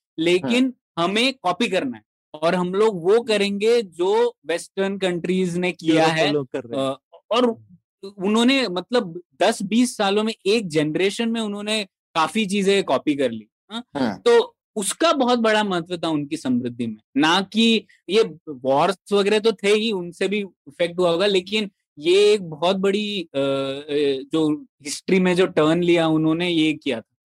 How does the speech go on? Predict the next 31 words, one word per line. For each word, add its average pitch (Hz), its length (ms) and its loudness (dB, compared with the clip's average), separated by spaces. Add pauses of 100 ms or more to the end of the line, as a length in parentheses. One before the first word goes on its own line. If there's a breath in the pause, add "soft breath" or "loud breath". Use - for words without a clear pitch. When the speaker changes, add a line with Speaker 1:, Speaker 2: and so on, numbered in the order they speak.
(500)
Speaker 1:
हम 196 220 2
लोग 240 260 2
आ-, 196 220 2
आज 185 260 2
भी 233 180 2
ये 226 80 4
सोचते 208 340 -2
हैं 208 120 -4
कि 202 200 -4 (240)
जो 190 140 4
वेस्टर्न 190 540 0
से 202 120 0
आएगा 180 440 4
शायद 165 280 -2
वो 170 180 -2
खराब 160 460 -2
होगा, 160 200 0
या 165 180 0
कुछ 175 280 -12
लोग 185 180 -2
सोचते 190 280 -4
हैं 196 80 -4
जो 196 80 -4
सब 214 380 -4
कुछ 202 160 -2
वेस्टर्न 190 400 -4
से 185 100 0
आया 180 180 2 (260)
वो 175 120 0
सही 165 340 2
है। 127 160 -2